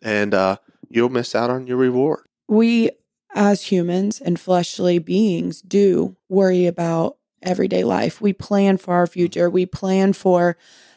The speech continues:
Speaker 2: the next days, and it's our natural, you know, instinct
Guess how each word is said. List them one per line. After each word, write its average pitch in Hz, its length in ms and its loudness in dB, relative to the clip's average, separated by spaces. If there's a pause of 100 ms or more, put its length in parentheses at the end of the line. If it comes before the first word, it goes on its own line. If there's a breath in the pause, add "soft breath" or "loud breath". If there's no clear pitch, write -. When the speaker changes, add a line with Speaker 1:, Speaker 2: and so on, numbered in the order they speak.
(100)
Speaker 2:
the 190 100 0
next 190 440 0
days, 180 580 2 (320 soft breath)
and 165 640 0
it's - 400 -2
our 180 300 0
natural, 185 840 0 (400)
you 180 120 0
know, 170 140 0
instinct 202 720 -2